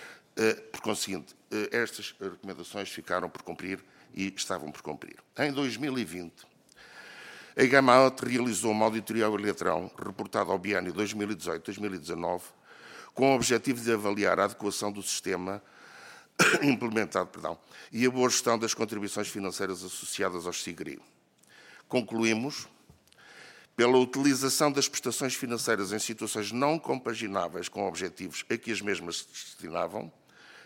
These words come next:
Em causa estava a criação de sociedades comerciais diversas das E Gs, com recurso a meios financeiros oriundos das, das prestações financeiras.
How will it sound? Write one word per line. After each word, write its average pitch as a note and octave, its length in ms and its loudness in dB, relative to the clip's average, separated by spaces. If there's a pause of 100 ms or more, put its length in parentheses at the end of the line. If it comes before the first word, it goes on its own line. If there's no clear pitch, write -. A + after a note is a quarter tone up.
(100)
Em A#2 100 0
causa A2+ 260 4
estava G#2 300 0
a F#2+ 60 6
criação G2+ 440 -2
de F2 120 -8
sociedades F2+ 500 -4
comerciais F2 640 -4 (440)
diversas G2+ 500 2
das F2 220 -2
E F2 80 -2
Gs, E2+ 420 -8 (760)
com G#2 200 0
recurso F#2+ 720 -4
a G2+ 180 0
meios G2 280 -2
financeiros F#2+ 580 -6
oriundos F2+ 440 -6
das, D2+ 160 -10 (120)
das - 180 -10
prestações - 400 -10
financeiras. G2+ 760 -6